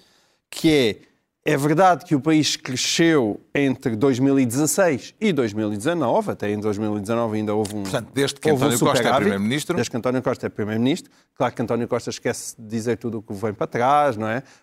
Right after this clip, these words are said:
Speaker 1: O esforço do governo de Passos Coelho, a situação internacional, a compra de dívida por parte do B C E, portanto, ele tira isso tudo pela janela e diz que o mérito é do seu governo.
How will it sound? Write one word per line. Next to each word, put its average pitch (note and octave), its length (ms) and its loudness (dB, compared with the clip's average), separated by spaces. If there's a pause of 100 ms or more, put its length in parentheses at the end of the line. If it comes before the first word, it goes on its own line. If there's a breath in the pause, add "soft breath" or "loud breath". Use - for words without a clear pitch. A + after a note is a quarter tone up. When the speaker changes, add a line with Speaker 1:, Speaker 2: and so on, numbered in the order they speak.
Speaker 1:
O A#2 60 -12
esforço - 380 -4
do B2 100 0
governo A2 280 0
de G#2+ 60 -10
Passos - 280 -2
Coelho, C3+ 600 2 (280 soft breath)
a A#2+ 100 -4
situação - 480 -2
internacional, C3 1080 0 (160 loud breath)
a B2+ 120 -4
compra A#2+ 280 0
de G#2+ 60 -2
dívida A2+ 300 2
por - 120 -20
parte B2+ 240 -4
do B2+ 60 -2
B C3+ 140 2
C - 160 -2
E, E3+ 240 2
portanto, C#3+ 260 -4
ele C#3 160 2
tira C3 160 2
isso B2 120 -4
tudo C3 140 -2
pela B2+ 140 0
janela B2 460 0
e G#2+ 60 0
diz G2+ 180 -6
que - 80 -8
o - 20 -4
mérito A2+ 300 -2
é A#2 40 0
do A2+ 220 -4
seu C3 180 0
governo. C3 380 0